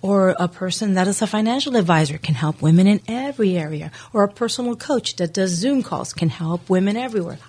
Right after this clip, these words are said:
I sell clothing online and makeup online. Guess what? I can ship it anywhere in the U S. So I can help women everywhere. So I think that that's important to understand, that it's not just the local, but we're gonna be global.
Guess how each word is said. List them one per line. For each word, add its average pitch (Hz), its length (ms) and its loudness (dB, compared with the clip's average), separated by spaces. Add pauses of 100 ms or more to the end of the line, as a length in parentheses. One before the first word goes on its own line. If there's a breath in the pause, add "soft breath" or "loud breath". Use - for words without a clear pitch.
I 240 200 2
sell 175 280 -2
clothing 185 420 -4
online 208 380 0
and 233 140 0
makeup 240 320 0
online. 180 300 -6 (260 loud breath)
Guess - 240 -10
what? 240 120 -6
I 233 80 -2
can 240 140 -4
ship - 220 0
it 202 80 2
anywhere 226 320 4
in 220 80 2
the 247 80 0 (140)
U 240 60 -2
S. - 300 -4 (220 loud breath)
So - 180 -4
I 180 180 2
can 180 140 2
help 175 220 4
women 190 280 4
everywhere. 240 680 -6 (360 loud breath)
So - 180 -4
I 202 80 0
think 233 260 -2
that 190 200 -6
that's 202 300 0
important 196 340 -4
to 185 60 -4
understand, 196 480 -2
that 170 80 2
it's - 180 -4
not 190 240 -4
just - 240 -4
the 202 80 0
local, 185 480 2 (220 loud breath)
but 175 80 -2
we're 170 160 2
gonna 180 240 2
be 180 260 0 (120)
global. 143 580 -6